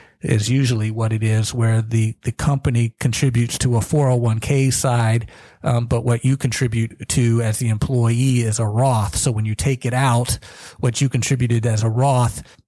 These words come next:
is taxed like a Roth, meaning it's not taxed when you take it out, and the four oh one K is taxed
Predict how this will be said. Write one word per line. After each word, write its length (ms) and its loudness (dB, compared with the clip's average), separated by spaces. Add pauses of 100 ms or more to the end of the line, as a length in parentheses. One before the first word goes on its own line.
is 200 0
taxed 400 -2
like 160 0
a 60 0
Roth, 340 0
meaning 180 0
it's 160 -2
not 260 -2
taxed 520 -2
when 100 2
you 100 2
take 280 0
it 80 0
out, 400 2
and 160 2
the 40 2
four 220 0
oh 60 2
one 240 0
K 400 0 (340)
is 300 0
taxed 600 -2